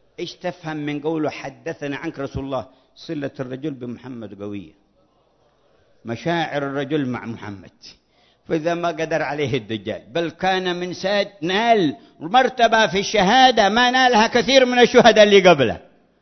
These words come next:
بصلته بمحمد، وما قدر على القلب الذي اتصل بمحمد. قال: "اقتل"، قال: "اقتل".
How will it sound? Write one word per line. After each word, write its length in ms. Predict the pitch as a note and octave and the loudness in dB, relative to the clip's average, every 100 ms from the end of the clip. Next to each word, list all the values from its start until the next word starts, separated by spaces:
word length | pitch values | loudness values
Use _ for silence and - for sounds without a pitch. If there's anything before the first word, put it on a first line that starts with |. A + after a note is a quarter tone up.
| _ _ _ _ _ _ _ _ _ _ _ _ | _ _ _ _ _ _ _ _ _ _ _ _
بصلته 520 | G#2 - D#3+ G3+ F#3+ | -12 -6 -4 -4 -6
بمحمد، 600 | D3+ C#3+ C3 C3 A#2+ _ _ _ _ _ _ _ _ _ _ - | -6 -8 -10 -16 -20 _ _ _ _ _ _ _ _ _ _ -10
وما 260 | B2+ F#3 | -4 -2
قدر 360 | G#3+ A3 A#3 A3+ | 0 2 2 2
على 260 | F3+ G#3 | 2 2
القلب 400 | G#3 F3+ A3 F#3+ | 4 6 6 6
الذي 300 | F#3+ F#3+ F3 | 4 4 2
اتصل 420 | F#3 F#3 E3+ G3 F3+ | 0 -2 0 0 2
بمحمد. 680 | F3 E3+ E3+ F#3+ F3 C3+ - _ _ _ - | 2 2 0 0 0 -2 -8 _ _ _ -8
قال: 440 | G#3 G#3 G3+ F3+ | -4 -2 -2 -2
"اقتل"، 380 | F3 E3+ - A3+ | -2 -4 -2 -2
قال: 200 | G#3 A3 | 0 2
"اقتل". 600 | A#3+ A3+ G#3+ G3+ E3+ G2+ | 2 0 -2 -2 -4 -8